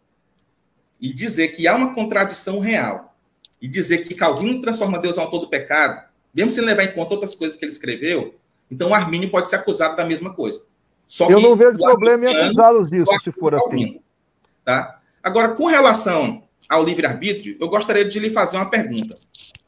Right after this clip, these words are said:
Speaker 2: Pois não.
Speaker 1: Se as nossas ações são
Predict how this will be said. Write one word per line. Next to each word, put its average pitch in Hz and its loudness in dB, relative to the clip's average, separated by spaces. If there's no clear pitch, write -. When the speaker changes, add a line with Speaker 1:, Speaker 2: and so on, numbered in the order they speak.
Speaker 2:
Pois 113 4
não. 117 4
Speaker 1:
Se - -4
as 175 2
nossas 233 2
ações 156 -2
são 165 -6